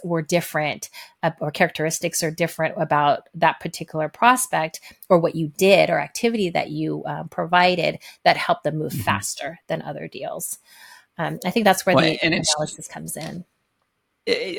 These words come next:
Speaker 2: it makes sense, right? Because it's like going, and, and I'll use a sports analogy because I think it, it very rel-,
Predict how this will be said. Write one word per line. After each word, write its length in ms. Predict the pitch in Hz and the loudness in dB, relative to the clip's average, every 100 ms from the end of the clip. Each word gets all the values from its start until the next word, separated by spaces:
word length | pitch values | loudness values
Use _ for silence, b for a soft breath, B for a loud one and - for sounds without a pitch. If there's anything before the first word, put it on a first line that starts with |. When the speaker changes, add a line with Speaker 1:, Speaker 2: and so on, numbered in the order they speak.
| - | -4
Speaker 2:
it 80 | 170 | 0
makes 260 | 185 190 - | 0 0 -2
sense, 480 | - 220 208 110 - | -4 -2 -2 -2 -2
right? 180 | 127 | -2
Because 360 | 143 135 139 127 | -2 0 0 0
it's 460 | 131 156 - 147 156 | -6 -8 -6 0 2
like 220 | 180 175 | 2 2
going, 360 | 147 143 127 | 2 4 2
and, 260 | 127 123 127 | -2 -4 -6
and 280 | 127 113 - _ _ _ _ | -6 -6 -8 _ _ _ _
I'll 80 | - | -4
use 220 | 117 135 | -2 0
a 40 | 123 | -2
sports 360 | - 120 104 | -2 -2 -2
analogy 380 | 107 98 98 92 | -2 -4 -4 -4
because 260 | 95 98 107 | -6 -4 -2
I 60 | |
think 180 | 104 107 | -2 -2
it, 160 | 113 - | -2 -4
it 220 | 104 98 | -6 -6
very 320 | - - 120 | -6 2 2
rel-, 340 | 113 110 107 | 4 2 2